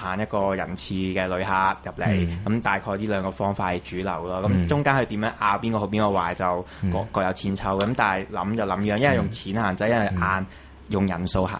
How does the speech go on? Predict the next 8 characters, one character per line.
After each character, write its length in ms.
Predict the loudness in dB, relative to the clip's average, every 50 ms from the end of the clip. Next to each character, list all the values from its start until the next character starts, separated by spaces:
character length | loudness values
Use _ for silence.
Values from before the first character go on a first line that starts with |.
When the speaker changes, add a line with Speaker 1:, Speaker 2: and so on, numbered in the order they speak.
| 2
Speaker 2:
但 140 | 6 6 8
係 40 | 8 8 6 6 6
限 120 | 4 4
制 600 | 6 6 6 8 8 8 8 8 8 8 6 4 2 -4 -14 -20 -20 -20 -20 -20 -20 -20 -20 -20 -20 -20 -20 -20 0 4
大 180 | 6 6 6 6
陸 80 | 4 4
人 340 | 4 4 4 4 2 -2 -4 -8 -14 -20 -10 -2
買 140 | 0 2 4